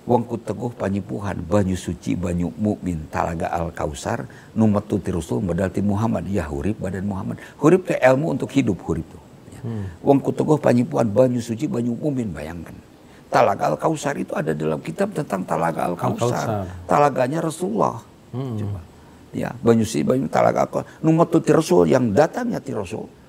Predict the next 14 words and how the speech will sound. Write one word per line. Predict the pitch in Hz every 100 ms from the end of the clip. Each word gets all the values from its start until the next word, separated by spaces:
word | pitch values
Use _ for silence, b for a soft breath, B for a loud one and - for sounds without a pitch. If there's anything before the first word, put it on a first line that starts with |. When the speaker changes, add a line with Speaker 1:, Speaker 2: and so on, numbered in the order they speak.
| B B -
Speaker 1:
Ya, | - -
sebagai | - 127 120
talaga | 120 117 110 107
Rasulullah, | 101 98 101 110 220 B B
medal | 113 110 160
ti | 165
Nabi | 143 143
Muhammad. | 143 143 139 - 131
Ya, | 143 127
hurip | 120 - 160 - B B
ilmu | 196 214 202 196 226 -
Nabi | 135 135
Muhammad, | 135 127 120 - -
ilmunya. | 156 185 - 175